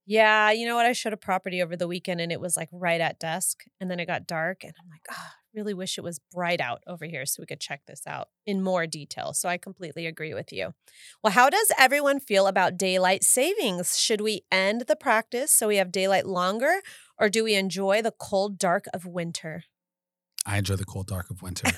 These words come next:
Speaker 2: I love it.
Speaker 1: <laughs> You love it.
Speaker 2: I love this time of year.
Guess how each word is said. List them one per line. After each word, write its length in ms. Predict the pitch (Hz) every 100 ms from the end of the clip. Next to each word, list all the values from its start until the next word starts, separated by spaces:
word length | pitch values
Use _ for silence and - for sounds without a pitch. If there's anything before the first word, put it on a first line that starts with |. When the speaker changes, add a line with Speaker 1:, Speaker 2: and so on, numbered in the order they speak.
| - -
Speaker 2:
I 60 | 110
love 320 | 107 104 90
it. 160 | 87 -
Speaker 1:
<laughs> 40 | - - _
You 140 | -
love 240 | - 76 -
it. 140 | 120 - _
Speaker 2:
I 80 | 165
love 240 | 190 220
this 160 | 202 175
time 240 | - 131
of 60 | 117
year. 320 | 107 95 92